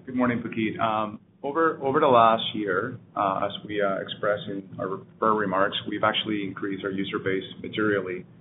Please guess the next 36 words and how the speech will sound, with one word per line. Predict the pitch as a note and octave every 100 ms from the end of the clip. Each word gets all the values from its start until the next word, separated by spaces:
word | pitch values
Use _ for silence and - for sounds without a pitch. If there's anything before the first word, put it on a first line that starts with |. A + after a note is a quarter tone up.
| - - - _
Uh, | A2 G2+ G2+ - -
quite | C#3+
a | D#3
bit | D3+
of | D3
that | A#2+ A#2
ac-, | A2+ A#2+ -
uh, | G2+
user | G#2+ A2 A2+
acquisition | G#2+ - G#2+ G2 G#2
increase | G#2 G2 G2+ G2
has | F#2+ -
come | G2+ G2
just | - G2+ G2
from | G#2+ G2+ F#2+ F#2
basically | G2+ G2 - G2+
organic, | G2+ G2 F#2+ G2+ G2+ - - - G#2
uh, | G2+ F#2 -
kids | A#2 A#2 -
sharing | A2+ G#2+ G#2 G#2 G2
on | G2 F#2+
platforms | A2 F#2 - G#2 G2+ F#2
that | F2+
basically | G#2 G2 - G2+ G2+
invite | G2 F#2+ F2+ -
other | A#2 A#2
players | - G2 F#2+ F#2+
to | F#2
come. | - G#2 D3+ - - - - _ _ -
So | G#2+
we | G#2+
have, | A2 G#2+ G#2+ E2 -
uh, | G#2 G2 F#2 -
you | A#2
know, | G2
a | F#2 G2+